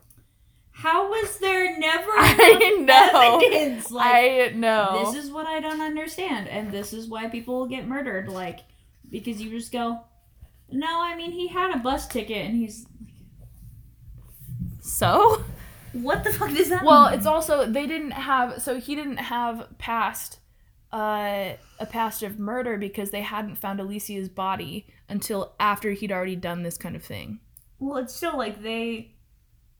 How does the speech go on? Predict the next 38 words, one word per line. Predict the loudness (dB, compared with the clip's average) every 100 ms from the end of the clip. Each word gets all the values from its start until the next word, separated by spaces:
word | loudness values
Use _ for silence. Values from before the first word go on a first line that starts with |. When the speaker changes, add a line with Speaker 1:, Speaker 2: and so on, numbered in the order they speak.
| _
Speaker 1:
know | -2 0 0 -2
that | -4
he | -2 -2 -4 -8 -4
tied | -2 -2
up | -4 -8
two | -8 -8
children | -6 -4 0 0 0
and, | -2 0
like, | 0 0 -4 -14 -4
cut | -2 2
one | 2
of | 4
Speaker 2:
But | 6 6
Speaker 1:
them. | 4 -4 6
Speaker 2:
that | 8 8
was | 6 4 2
in | 0 2 0 2
Italy. | 2 2 -2 -4
He | -6
was | -6
in | -6
England. | -8 -8 -8 -10 -12 -20 _ _ _ _ _ _
Speaker 1:
That's | -20 -20 -20
still, | -20 -20 _
like, | _ _ _ _
I | -20 -20
don't | -20 -10 -6
Speaker 2:
I |
don't | -4 -4
know |
if | -6
the | -6
police | -6 -8 -8
knew |
about | -8 -10 -10
that. | -14 -16 -20 _ _ -20 -20 _ _
Speaker 1:
That's | -10 -10 -6
still | -6 -6 -8